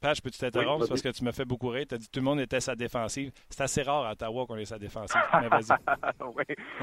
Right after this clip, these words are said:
Speaker 2: on est trentième en désavantage numérique. On n'aime pas ça, la défensive. Mais, euh, mais on s'est quand même très bien défendu devant les médias, à défaut de le faire sur la patinoire. Bon,
Speaker 1: C'est
Speaker 2: ça
Speaker 1: ça.
Speaker 2: sera ma petite,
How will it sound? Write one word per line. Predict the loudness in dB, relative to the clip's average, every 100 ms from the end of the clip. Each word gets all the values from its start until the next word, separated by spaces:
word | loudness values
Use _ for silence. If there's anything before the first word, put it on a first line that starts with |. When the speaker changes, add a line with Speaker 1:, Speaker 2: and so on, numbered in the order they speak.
| 2
Speaker 2:
on | 4
est | 6
trentième | 8 6 6 4
en | 2
désavantage | 2 4 4 4 2 0
numérique. | -2 -2 0
On | 0
n'aime | -2 0
pas | 0 4
ça, | 4
la | 4
défensive. | 4 4 6 6 4 0 -2 -10 -8 -8 -4 6
Mais, | 10
euh, | 12 12 8 4 -2 4
mais | 8 8 4 -6 -2
on | -2 0
s'est | 4
quand | 6 8
même | 8
très | 8 6
bien | 6 6
défendu | 6 8 6 6 2
devant | 4 6 6
les | 4
médias, | 2 4 8 10
à |
défaut | 8 2 2
de | 0
le | 0
faire | 2 2
sur | 2
la | 0
patinoire. | 0 -2 2 4
Bon, | 4
Speaker 1:
C'est | 2
Speaker 2:
ça |
Speaker 1:
ça. | 2
Speaker 2:
sera | 2
ma | 2
petite, | 0 -2